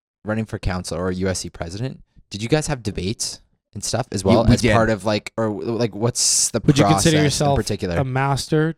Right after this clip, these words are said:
Speaker 3: debater? <laughs>
Speaker 2: Uh, I'm not, I'm not a master debater. I'm okay. I'm okay. It
Speaker 3: Okay.
Speaker 2: definitely was good tra-, it was really good training. I was actually on the debate club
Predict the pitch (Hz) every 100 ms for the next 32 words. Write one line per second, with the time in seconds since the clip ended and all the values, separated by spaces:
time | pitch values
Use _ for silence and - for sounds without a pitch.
0 | - 165 165 175 202 208 _ - - -
1 | 131 120 120 147 156 139 147 123 _ 143
2 | 151 156 160 156 - 117 104 117 113 107
3 | 101 95 87 90 95 87 87 82 85 170
4 | 214 247 185 - 165 208 233 240 220 156
5 | 135 117 - - 170 190 - 247 247 190
6 | - 156 143 - 117 110 117 104 107 123
7 | 139 135 - 101 117 104 104 131 - 127
8 | 101 104 101 98 98 80 - 90 92 -
9 | 104 107 131